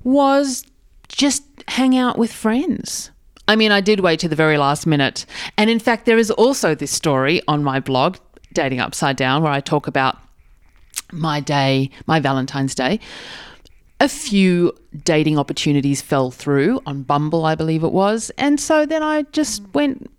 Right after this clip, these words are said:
with some friends out for dinner, and it was actually a lovely, a lovely evening, because the other thing you can do if you're single and you're with friends, or you just,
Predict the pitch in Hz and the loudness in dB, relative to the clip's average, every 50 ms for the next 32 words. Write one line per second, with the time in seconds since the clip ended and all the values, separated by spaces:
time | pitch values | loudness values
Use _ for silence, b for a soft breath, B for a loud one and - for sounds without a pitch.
0 | _ _ _ _ _ - 220 226 226 240 240 - - - 254 247 - - 226 233 | _ _ _ _ _ -10 -8 -2 -2 -2 -2 -2 0 0 0 0 2 0 0 0
1 | 240 233 247 240 233 - - 226 285 294 269 - - 190 208 214 220 202 202 - | 0 0 0 -2 -2 -4 -2 0 2 2 2 2 2 2 2 2 2 0 0 -4
2 | 208 226 - - - 262 233 196 180 180 180 175 - 180 170 165 165 175 180 - | -4 -4 -2 0 0 0 0 2 0 0 0 0 0 -2 0 0 -2 -2 -6 -6
3 | - 180 185 180 180 156 160 160 - - 180 202 202 208 143 139 135 165 165 202 | -4 0 0 0 0 0 -2 -4 -4 -2 -4 -2 -2 0 0 0 0 -2 -2 -2
4 | 190 - 202 165 170 185 233 285 370 359 - 208 165 151 139 135 - - 143 135 | -2 -2 -2 0 0 2 2 2 0 -2 -2 -4 -2 -2 -2 -4 -4 -4 -4 -4
5 | 123 127 117 113 - - 135 - - 131 - - - 143 135 127 - - - - | -4 -6 -8 -8 -8 -10 -10 -8 -10 -8 -8 -4 -2 0 0 0 -2 -4 -8 -12
6 | - B B B B B B B B - 156 151 139 139 135 139 - - - 139 | -14 B B B B B B B B -2 0 2 2 0 -2 -4 -8 -8 -6 -4
7 | 139 135 135 135 131 - - - 143 143 135 131 131 123 - 135 175 - - - | -2 0 0 -2 -2 -2 -4 -4 -4 -4 -4 -4 -6 -6 -6 -6 -4 -4 -6 -6
8 | - | -10